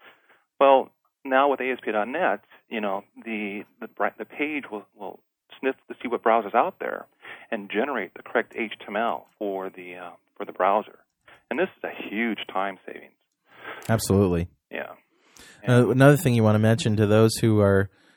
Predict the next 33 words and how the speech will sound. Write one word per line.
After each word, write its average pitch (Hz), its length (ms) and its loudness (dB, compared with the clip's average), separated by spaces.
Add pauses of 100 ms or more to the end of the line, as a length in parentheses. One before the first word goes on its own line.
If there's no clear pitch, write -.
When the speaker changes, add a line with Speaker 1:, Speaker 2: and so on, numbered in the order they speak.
(140)
Speaker 2:
who 113 180 2
are 101 120 4
hearing 110 440 0
about 95 360 0
server-side 101 640 0
controls 95 720 0
or, 90 240 0
or 92 120 -2
controls 101 480 -2
for - 120 -4
the 87 80 -4
first - 280 -4
time 104 240 -2
is 90 140 -6
that 95 160 -2
they 98 160 0
are 123 340 6
running 107 320 0
on 98 120 -2
the 95 60 -4
server. 104 460 -2 (720)
And, 107 460 -2
uh, 95 360 4
unlike 104 380 -2
controls 110 560 0
that 98 160 -2
you 104 140 -2
would 98 260 -2 (220)
instantiate 101 680 -4
in 92 100 -4
a 90 60 -2
web 113 240 0
form, 92 440 -4